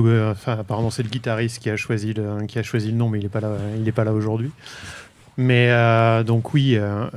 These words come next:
Enola Gay, ça vient de cette chanson de Orchestral Manu-, Maneuvers in the Dark, Enola Gay,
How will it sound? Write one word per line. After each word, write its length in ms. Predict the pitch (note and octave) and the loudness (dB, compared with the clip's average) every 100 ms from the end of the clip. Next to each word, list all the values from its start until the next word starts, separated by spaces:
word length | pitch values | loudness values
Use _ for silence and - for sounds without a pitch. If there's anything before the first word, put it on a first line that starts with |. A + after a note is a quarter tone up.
| - | -2
Enola 360 | C3 B2+ A#2+ A#2+ | 2 4 4 4
Gay, 180 | B2+ | 4
ça 160 | C3 C3 | 2 2
vient 240 | A2+ A#2+ | 2 4
de 60 | A#2+ | 2
cette 220 | A#2 A2 | 0 -2
chanson 400 | - A#2+ - B2+ | 0 0 0 0
de 240 | A#2+ A2 A2+ | 2 2 0
Orchestral 520 | B2+ A2+ A2+ - A#2+ | 0 0 -2 -2 -2
Manu-, 480 | A#2 A#2 A#2 A2+ A2 | 0 2 2 0 -2
Maneuvers 480 | A2 A2 A2 A2+ G#2+ | -4 -4 -4 -4 -2
in 60 | A2+ | -2
the 120 | A2 | -2
Dark, 440 | A#2 B2+ C3+ - - - - - | -2 -2 -4 -10 -14 -10 -10 -6
Enola 360 | A#2 A#2 G#2+ G#2+ | -4 -2 -4 -6
Gay, 200 | A2+ | -6